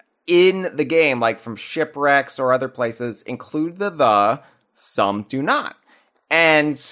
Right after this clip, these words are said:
ultimately, it came down to what looks better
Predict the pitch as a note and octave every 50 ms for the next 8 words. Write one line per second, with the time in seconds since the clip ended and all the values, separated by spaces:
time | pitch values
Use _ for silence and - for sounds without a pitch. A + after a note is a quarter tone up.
0 | - - _ _ _ _ _ _ _ _ _ _ _ - E3+ G3 A3+ B3+ - -
1 | F3+ D#3+ D3+ C#3+ C3+ - - D#3 C#3+ C#3+ C3+ B2 D3+ C#3 C#3 C#3+ C3+ - - D3+
2 | C#3 C3+ B2+ A#2 A2+ A2 A2+ C3+ D#3+ D3+ - - B2 A#2+ B2 C3 C3 B2+ - -
3 | - - A2+ G2+ - B2 B2 B2 A#2 G#2+ G#2 G2 F#2 F2+ -